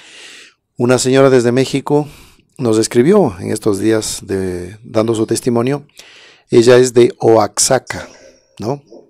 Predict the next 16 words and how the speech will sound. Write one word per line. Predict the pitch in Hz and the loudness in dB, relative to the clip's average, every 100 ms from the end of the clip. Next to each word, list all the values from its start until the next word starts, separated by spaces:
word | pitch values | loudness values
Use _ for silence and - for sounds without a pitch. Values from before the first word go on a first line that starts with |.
| _ _ _ _ - | _ _ _ _ -16
Y | 131 123 120 120 120 - - | -8 -4 -4 -4 -8 -14 -6
ella, | 139 143 170 160 135 170 - _ _ _ _ | -6 -4 -4 -4 -8 -16 -20 _ _ _ _
eh, | 131 113 110 107 110 110 - | -8 -4 -4 -4 -6 -10 -6
hace | 131 143 160 | -4 -2 -2
unos | 151 | 0
elogios | 127 123 139 135 | 2 2 0 -2
del | 117 107 | -2 -4
canal, | 107 101 110 120 110 101 101 104 - - - _ | -6 -4 -4 -4 -4 -6 -10 -14 -18 -20 -20 _
está | - 120 | -10 -8
muy | 120 123 | -8 -8
contenta, | 117 95 - 120 123 113 - 110 101 95 _ _ _ _ | -8 -8 -4 -2 -2 -8 -10 -10 -8 -10 _ _ _ _
felicita | - 107 101 127 127 - | -4 -4 -4 -4 -6 -4
los | 110 107 | -4 -4
programas | 113 110 113 | -4 -2 0
de | 107 | -2
formación, | 104 104 101 131 139 | -4 -6 -2 -2 -4